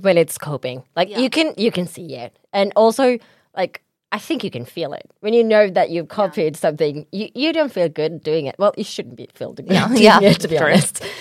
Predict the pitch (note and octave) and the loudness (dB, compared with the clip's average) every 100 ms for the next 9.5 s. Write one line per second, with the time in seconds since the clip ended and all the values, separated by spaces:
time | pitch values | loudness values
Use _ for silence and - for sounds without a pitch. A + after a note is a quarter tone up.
0 | - - G#3+ F#3+ F#3+ G3+ G3 G3+ G3+ G3 | -12 6 8 8 6 4 0 0 2 4
1 | F#3 G#3+ G#3+ D#3+ - C4 B3+ A#3 G#3+ G3 | 2 2 0 -2 -6 -2 2 4 4 2
2 | - G3 A3 G#3 - B3 A3 G#3+ F#3 F3 | -4 -2 0 -2 -4 0 0 0 -2 -4
3 | - F3+ D#3+ F3 F#3 F3 F3 D#3 D#3+ E3 | -4 0 0 0 -2 -2 -2 -4 -4 -6
4 | D3+ - D#3+ E3 D3 D3 D3+ D#3 C#3+ D3+ | -8 -16 -8 -4 -2 -2 -4 -4 -2 -2
5 | - D#3+ D#3 D#3 D3+ - F3 D#3+ D3 D3 | -4 -4 -4 -6 -8 -6 -6 -4 -6 -6
6 | C#3+ C#3 C3+ _ _ _ _ _ _ _ | -4 -6 -8 _ _ _ _ _ _ _
7 | _ _ _ _ - C3+ C3 C3 - C#3 | _ _ _ _ -16 -10 -8 -8 -8 -8
8 | C#3 C3 _ - E3 - A#2+ - - C3+ | -8 -10 _ -12 -10 -6 -8 -6 -8 -8
9 | C3 C3+ C3+ C#3 C3+ | -8 -8 -6 -6 -8